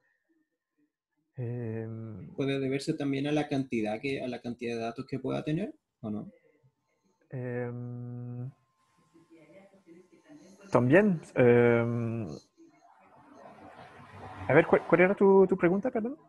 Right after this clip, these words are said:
Speaker 1: La pregunta inicial me, me
Speaker 2: Mm,
Speaker 1: perdí.
Speaker 2: ¿qué tan, qué tan complejo, qué tan complejo podía ser, eh, lo-, los datos en la representación del árbol?
Speaker 1: Mm. Em, sí, bueno,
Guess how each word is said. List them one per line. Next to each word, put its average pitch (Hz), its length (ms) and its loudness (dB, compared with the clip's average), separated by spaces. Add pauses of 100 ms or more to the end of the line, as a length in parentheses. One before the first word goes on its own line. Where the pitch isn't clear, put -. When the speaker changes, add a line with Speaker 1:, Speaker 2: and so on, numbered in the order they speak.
Speaker 1:
La 160 80 -12
pregunta 165 360 -8
inicial 156 240 2
me, 135 100 0
me 131 60 -8
Speaker 2:
Mm, 135 160 -8
Speaker 1:
perdí. 139 340 -2
Speaker 2:
¿qué 160 120 0
tan, 170 300 0
qué 170 100 0
tan 170 180 -2
complejo, 165 800 0
qué 156 100 -6
tan 160 160 -4
complejo 160 500 -2
podía 147 280 2
ser, 151 220 0 (340)
eh, 117 500 -2
lo-, 104 320 -6
los 117 340 -4
datos 143 200 -2
en 151 80 2
la 147 80 0
representación 135 760 -6
del 113 140 -4
árbol? 110 260 -10 (300)
Speaker 1:
Mm. 120 160 -2 (1040)
Em, 117 1080 -2 (1600)
sí, 151 280 2 (360)
bueno, 120 280 4